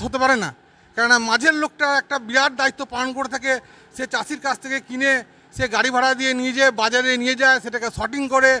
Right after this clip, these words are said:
সর্টিং করে তারপর পাইকারি মার্কেটে সেটাকে বিক্রি করে সেইখান থেকে খুচরো বাজারে গিয়ে সেইখান থেকে ক্রেতা বা উপভোক্তা সেই জিনিসটা পেয়ে থাকে।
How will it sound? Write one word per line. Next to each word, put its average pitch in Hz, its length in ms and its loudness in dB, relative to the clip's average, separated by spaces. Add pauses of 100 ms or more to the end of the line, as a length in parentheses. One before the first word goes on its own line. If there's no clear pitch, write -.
(340)
সর্টিং 277 300 -8
করে 269 180 0
তারপর 254 300 -4
পাইকারি 233 320 -4
মার্কেটে 247 360 -2
সেটাকে 240 300 -6
বিক্রি 233 320 -10
করে 262 200 6 (420)
সেইখান 285 320 -2
থেকে 294 120 -2
খুচরো 269 320 -6
বাজারে 262 300 4
গিয়ে 247 280 0
সেইখান 247 320 -4
থেকে 254 120 -4
ক্রেতা 240 320 -6
বা 247 80 0
উপভোক্তা 247 500 -4
সেই 254 140 -10
জিনিসটা 240 340 -6 (420)
পেয়ে 302 140 6
থাকে। - 280 -6